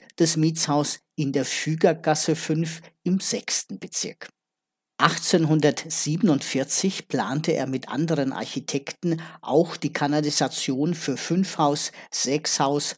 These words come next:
Braunhirschen und Rustendorf. Ab den achtzehnhundertsiebziger Jahren zog er sich immer mehr ins Privatleben zurück,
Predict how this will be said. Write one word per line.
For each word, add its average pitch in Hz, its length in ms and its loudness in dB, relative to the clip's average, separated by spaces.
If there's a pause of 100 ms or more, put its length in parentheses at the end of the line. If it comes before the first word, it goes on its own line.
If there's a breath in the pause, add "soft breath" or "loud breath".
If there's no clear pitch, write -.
(140)
Braunhirschen 143 840 2
und 147 380 -4
Rustendorf. - 880 -6 (600)
Ab 165 220 2
den 151 180 8
achtzehnhundertsiebziger 156 1400 0
Jahren 113 460 -2 (180 loud breath)
zog 160 260 0
er 160 80 8
sich 165 260 -2
immer 156 200 2
mehr 143 180 2
ins 156 160 -2
Privatleben 120 800 -2
zurück, - 420 -4